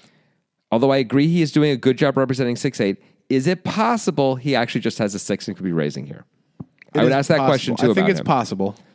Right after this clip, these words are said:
Speaker 1: Okay. So, there you go. Those are, those
Speaker 2: Obviously
Speaker 1: are the two questions I would ask if I
Speaker 2: obviously,
Speaker 1: was
Speaker 2: that would
Speaker 1: Neil
Speaker 2: be
Speaker 1: Channing.
Speaker 2: horrible, but
Speaker 1: Of
Speaker 2: it is possible.
Speaker 1: course. Of course it's
Speaker 2: It's way
Speaker 1: horrible.
Speaker 2: better to be, be bluffing than to have a six here.
Speaker 1: Yes. Agreed.
Speaker 2: Yeah.
Speaker 1: Agreed.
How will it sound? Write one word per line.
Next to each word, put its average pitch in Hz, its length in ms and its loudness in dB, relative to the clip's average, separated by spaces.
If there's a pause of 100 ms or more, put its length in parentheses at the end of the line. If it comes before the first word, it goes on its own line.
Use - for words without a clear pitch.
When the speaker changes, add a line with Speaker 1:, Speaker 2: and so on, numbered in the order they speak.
Speaker 1:
Okay. - 240 -2 (960)
So, 117 320 0 (200)
there 113 120 2
you 90 80 0
go. - 160 -6 (180)
Those 147 200 4
are, 185 40 4
those 139 120 2
Speaker 2:
Obviously 214 160 4
Speaker 1:
are 220 40 0
the 208 60 0
two 196 140 2
questions 143 340 0
I 117 60 4
would 92 100 2
ask - 100 -8
if - 60 -8
I 160 40 4
Speaker 2:
obviously, 175 260 2
Speaker 1:
was 160 60 4
Speaker 2:
that 151 80 4
would - 40 4
Speaker 1:
Neil 143 60 -2
Speaker 2:
be 139 80 2
Speaker 1:
Channing. - 120 -6
Speaker 2:
horrible, 110 500 0 (100)
but 123 100 0
Speaker 1:
Of 123 80 0
Speaker 2:
it - 20 2
is 120 80 -2
possible. 123 300 2
Speaker 1:
course. 131 400 -2 (460)
Of - 80 -20
course 147 320 0
it's 143 80 0
Speaker 2:
It's 160 80 -4
way 95 60 4
Speaker 1:
horrible. 185 220 2
Speaker 2:
better 202 200 2
to 180 80 2
be, 160 160 0 (260)
be 156 80 0
bluffing 139 380 0
than 113 140 0
to 107 40 0
have 107 140 -2
a 101 40 -4
six - 260 -4
here. - 280 -8
Speaker 1:
Yes. - 800 -4 (560)
Agreed. 92 500 -4
Speaker 2:
Yeah. 101 180 -2 (480)
Speaker 1:
Agreed. 78 300 -6